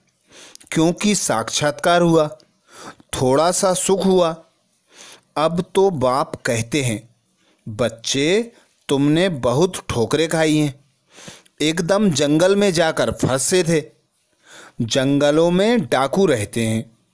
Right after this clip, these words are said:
इस जंगल में भी कई डाकुओं ने तुमको," बाबा कहते, इस जंगल में भी कई तुमको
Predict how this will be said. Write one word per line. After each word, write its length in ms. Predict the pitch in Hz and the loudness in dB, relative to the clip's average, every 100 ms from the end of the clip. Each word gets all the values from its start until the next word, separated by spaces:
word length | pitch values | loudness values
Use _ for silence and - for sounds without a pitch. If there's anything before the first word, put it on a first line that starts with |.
| _ _ _ - - _ 160 | _ _ _ -20 -20 _ -2
इस 280 | 202 - | -2 0
जंगल 600 | 240 156 135 139 151 170 | 0 0 0 2 2 2
में 300 | 147 131 123 | 2 0 0
भी 400 | 113 143 196 254 254 - - _ - | 0 0 2 0 -2 -14 -20 _ -2
कई 280 | 151 190 208 | 0 2 0
डाकुओं 640 | 143 120 131 143 147 151 | 0 0 -2 0 2 2
ने 320 | 156 196 262 - _ _ - _ - | 2 2 0 -4 _ _ -20 _ -2
तुमको," 460 | 156 165 - 175 110 - _ _ _ _ | 0 0 0 -2 -2 -10 _ _ _ _
बाबा 320 | 113 104 131 135 | -4 -2 0 0
कहते, 760 | 131 107 107 - 151 202 233 - - - - | -2 -2 -4 -2 2 2 2 -6 -20 -18 -4
इस 260 | 170 185 226 | -2 -2 -2
जंगल 600 | 156 139 127 131 156 147 | -2 -2 0 2 2 2
में 260 | 127 123 | 0 -2
भी 380 | 117 160 226 285 - - - _ - | -2 0 0 -2 -6 -20 -20 _ -4
कई 300 | 151 165 214 | 0 2 2
तुमको 920 | 208 - 147 147 135 - 180 214 269 | -2 -4 -2 0 -2 -2 0 2 0